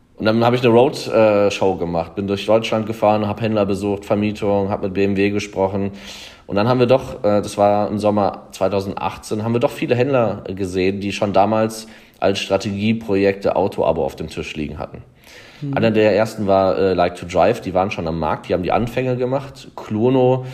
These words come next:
Speaker 1: die ja an Cazoo verkauft haben, ich glaub Anfang dieses Jahres, äh, die hießen damals noch Moyem, hatten, glaub ich, auch ihre Seed-Runde gerade eingesammelt,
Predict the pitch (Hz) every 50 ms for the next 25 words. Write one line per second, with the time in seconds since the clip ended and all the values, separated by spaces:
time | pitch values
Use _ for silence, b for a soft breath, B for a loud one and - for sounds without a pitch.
0 | B B B B B B B - 104 104 101 71 85 104 - 110 98 92 110 127
1 | - - 120 - - 110 110 107 - - 110 110 104 104 101 - - 87 85 -
2 | - 95 95 - 92 92 92 90 101 110 113 113 - 104 104 101 98 98 101 98
3 | - - - - - 90 90 90 87 87 87 87 - 113 110 107 - 95 90 87
4 | 90 92 95 90 87 - 90 85 85 90 87 87 82 87 90 104 120 127 139 135
5 | - - - 87 - 90 92 92 92 90 - - 82 - - 80 85 90 90 90
6 | 90 - - 117 - 120 120 113 110 95 98 101 101 98 76 98 104 101 110 107
7 | 104 107 107 104 107